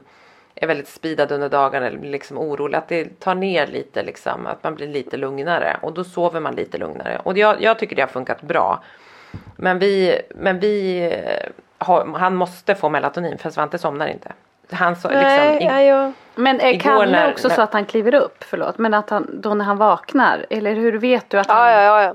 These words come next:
Speaker 3: väcker han dig
Speaker 2: Då kan
Speaker 3: då,
Speaker 2: jag, då
Speaker 3: eller?
Speaker 2: kan jag höra hur det smäller, för då har han krig med hästarna i, så, i sängen, eller han ser på iPad, eller han gör något. Det är liksom, det, han kan inte bara ligga. Jag försöker säga till honom, ligg och blunda.
Speaker 3: Mm.
Speaker 1: Nej.
Speaker 3: Nej, det är svårt ju.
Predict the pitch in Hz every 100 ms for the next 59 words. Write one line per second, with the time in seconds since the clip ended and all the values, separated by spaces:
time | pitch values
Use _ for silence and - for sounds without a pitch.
0 | - 208 254 - 262 220 202 208 285 226
1 | - 202 170 285 269 285 247 294 240 226
2 | 285 285 254 - 269 311 277 220 190 240
3 | 285 240 - 254 285 302 233 233 247 -
4 | - 269 269 233 233 254 233 202 214 226
5 | 247 240 202 196 190 214 202 233 214 202
6 | 226 240 - 196 185 202 202 208 214 202
7 | 190 185 220 240 247 240 220 233 240 254
8 | - - - - - 262 262 294 311 302
9 | 240 226 233 262 226 233 233 285 - 269
10 | - 233 220 226 240 320 311 240 247 240
11 | 294 226 226 320 190 170 165 - _ _
12 | _ _ _ _ 170 160 147 147 - 208
13 | 196 185 175 _ _ _ - 214 214 233
14 | 247 - 143